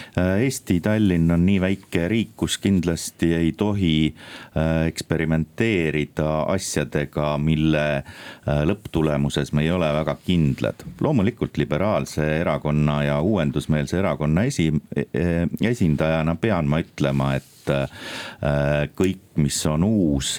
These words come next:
võib olla ju huvitav, aga kindlasti tuleks jälgida praegusel hetkel,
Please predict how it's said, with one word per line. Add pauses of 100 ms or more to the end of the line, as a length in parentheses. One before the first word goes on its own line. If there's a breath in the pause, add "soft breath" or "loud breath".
võib
olla
ju
huvitav,
aga
kindlasti
tuleks
jälgida
praegusel
hetkel,